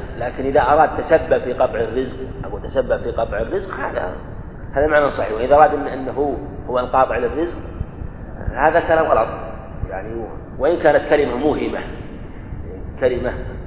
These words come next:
مو-، موهمة، لأن، لأن الرزق لا يقطع، أقول لا يقطعه إنسان ولا يستطيع قطع رزقه. أما إذا أراد شيئاً خاصاً، إذا ك-، رزقه أراد الرزق الخاص،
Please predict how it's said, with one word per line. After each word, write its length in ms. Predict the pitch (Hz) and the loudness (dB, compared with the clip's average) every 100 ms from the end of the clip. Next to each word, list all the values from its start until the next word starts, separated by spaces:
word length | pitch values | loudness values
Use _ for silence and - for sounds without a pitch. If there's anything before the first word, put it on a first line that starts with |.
| 113 | -2
مو-، 200 | 131 101 98 110 | -2 -2 -6 -6
موهمة، 460 | 127 127 113 113 120 - - - - - - | 0 0 0 -2 -4 -8 -12 -12 -12 -12 -8
لأن، 380 | 92 90 98 95 - - - - - - - | -8 -8 -10 -10 -8 -8 -8 -10 -10 -12 -4
لأن 260 | 120 139 131 | 0 2 2
الرزق 420 | 120 160 175 - - - - - | 2 0 0 -4 -6 -8 -8 2
لا 140 | 190 | 6
يقطع، 360 | 156 - 107 98 - - - - | 6 4 -2 -4 -6 -10 -10 -6
أقول 260 | - 117 127 | -6 0 6
لا 60 | |
يقطعه 460 | 147 131 147 127 117 | 6 6 4 2 2
إنسان 500 | 117 120 123 147 147 | -4 0 2 2 2
ولا 160 | 156 127 | 4 4
يستطيع 400 | - - 123 113 - | 2 -4 -6 -6 -6
قطع 200 | - 104 | -4 -2
رزقه. 320 | 123 - - - - - - - - - - - - | -2 -4 -8 -8 -8 -12 -14 -12 -12 -12 -14 -12 -4
أما 160 | 185 190 | 2 4
إذا 180 | 185 165 | 4 4
أراد 280 | 165 165 147 - - - - - - - | 6 6 4 -4 -8 -12 -12 -14 -12 -4
شيئاً 200 | 170 151 | -2 -2
خاصاً، 500 | 139 165 147 104 113 87 - - - | 2 2 2 0 -8 -8 -12 -12 -10
إذا 160 | 120 120 | -6 -6
ك-، 380 | 131 127 117 147 | -6 -8 -4 -4
رزقه 420 | 156 160 143 143 | -2 0 2 6
أراد 200 | 147 135 | 6 4
الرزق 280 | 143 143 139 | -2 -4 -6
الخاص، 600 | - 143 - - - | 2 2 2 -2 -8